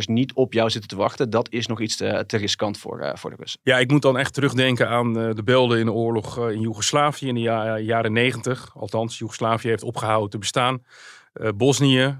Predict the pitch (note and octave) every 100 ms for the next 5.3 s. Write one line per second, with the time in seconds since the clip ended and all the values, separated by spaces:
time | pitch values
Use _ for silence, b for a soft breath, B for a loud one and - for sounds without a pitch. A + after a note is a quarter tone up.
0 | C3+ A2+ G#2+ A2 - G2+ B2+ A2+ A2 G#2+
1 | - _ - - B2 - A#2+ G#2+ A2 A#2+
2 | A#2 A2+ G#2+ b b b - A2 A2 G#2+
3 | A2 G#2 - A#2+ C3 D3 A2 A2 C3+ E3
4 | A#2 - G#2+ - F#2+ - A2+ F#2+ F2+ G#2+
5 | G#2+ G#2+ G2